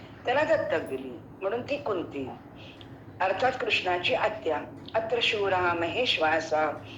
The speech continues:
भीमार्जुन समायुधी." गीता एक तीन. महाभारतीय युद्ध हे एक मोठे मोठे बलाढ्य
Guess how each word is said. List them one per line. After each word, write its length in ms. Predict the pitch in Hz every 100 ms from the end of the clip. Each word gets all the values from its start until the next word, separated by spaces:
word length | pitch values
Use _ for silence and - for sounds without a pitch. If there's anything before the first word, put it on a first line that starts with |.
| - -
भीमार्जुन 720 | 180 180 226 247 233 190 185
समायुधी." 920 | 170 165 185 220 208 156 - 143 - - - - - -
गीता 500 | 208 190 190 240 226 226
एक 300 | 190 175 185
तीन. 260 | 175 156 151 - - - - 214
महाभारतीय 640 | 254 277 285 269 277 262
युद्ध 220 | 247 226
हे 300 | 202 214 208
एक 180 | 202 -
मोठे 320 | 185 180 233
मोठे 220 | 226 220
बलाढ्य 640 | 202 165 175 202 175 156